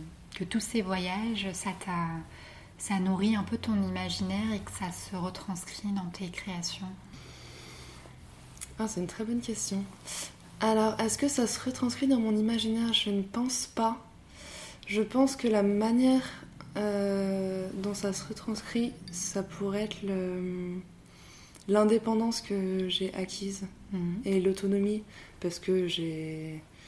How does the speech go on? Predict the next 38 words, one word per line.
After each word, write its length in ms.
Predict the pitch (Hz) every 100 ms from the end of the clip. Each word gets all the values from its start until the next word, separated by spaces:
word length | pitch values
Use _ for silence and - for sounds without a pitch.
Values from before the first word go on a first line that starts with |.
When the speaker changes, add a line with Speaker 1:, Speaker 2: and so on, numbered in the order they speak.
| - - - - -
Speaker 2:
ça 180 | - 190
a 20 |
été 200 | 190 190
assez 200 | 180 180
naturel 380 | 185 185 208 233
finalement, 380 | 233 202 196 196
puisque 340 | 190 - -
vu 280 | 180 170 170 -
qu'on 80 |
déménageait 480 | 175 170 170 175 180
tous 160 | 180 180
les 80 | 165
deux, 120 | 170
trois 280 | - 170 165
ans, 120 | 190
euh, 240 | 190 175 170 -
il 60 |
fallait 260 | - 175 170
s'adapter 440 | 180 175 170 180
très 180 | 180 185
rapidement. 460 | 175 170 - 180 196 - - - - - - - - - - - - - - -
Et 100 | 190
je 80 | -
pense 180 | 233
que 100 | -
ça, 180 | 202 233
j'en 160 | 208 196
ai 180 | 185 175 180 175 175 - - - -
tiré 340 | - 214 214
beaucoup, 300 | 196 226 254
beaucoup 220 | 247 233
de 60 | 226
positif. 600 | 226 208 202 208 - - - - 170
Speaker 1:
Ouais. 180 | 180 - - -
Speaker 2:
Ce 160 | - 202
côté... 440 | 202 196 214 208
Euh, 360 | 202 190 185 180 180 - - - - - - -
euh, 640 | 196 190 185 180 185 190